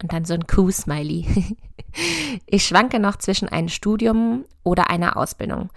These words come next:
Doch ich bin sozusagen branchenfremd. Ich habe keine Eltern, die einen Hof haben oder sonst etwas. Zudem bin ich mit meinen ein Meter vierundfünfzig“,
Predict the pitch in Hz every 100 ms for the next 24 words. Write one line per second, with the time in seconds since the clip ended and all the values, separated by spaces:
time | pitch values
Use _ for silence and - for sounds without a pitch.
0 | - - 196 202 - 190 190 - 175 170
1 | 180 190 - 170 170 185 - 196 131 -
2 | - - - - 180 196 196 - 185 175
3 | - 170 - 214 220 226 - 170 165 180
4 | - 190 202 - 190 190 156 147 - -
5 | - - - - - - - - 196 240
6 | 254 202 185 185 175 175 170 165 - -
7 | - 185 185 190 185 190 196 - 180 170
8 | - 214 233 - 185 294 -